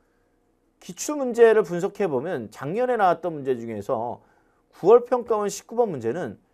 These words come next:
점전화가 여러 개 있었고 이걸 이동시켜서 또 계산하는 상당히 복잡한 형태의 문제로 나왔어요.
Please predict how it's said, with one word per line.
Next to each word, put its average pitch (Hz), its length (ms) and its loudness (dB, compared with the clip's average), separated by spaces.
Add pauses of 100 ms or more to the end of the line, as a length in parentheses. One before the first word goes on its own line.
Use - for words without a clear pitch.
(640)
점전화가 214 800 2
여러 139 200 4
개 180 140 0
있었고 160 320 -6
이걸 139 220 -2
이동시켜서 170 720 -4
또 160 100 -12
계산하는 123 480 -4
상당히 247 360 -10
복잡한 202 420 -8
형태의 180 260 -8
문제로 113 300 -10
나왔어요. 73 400 -16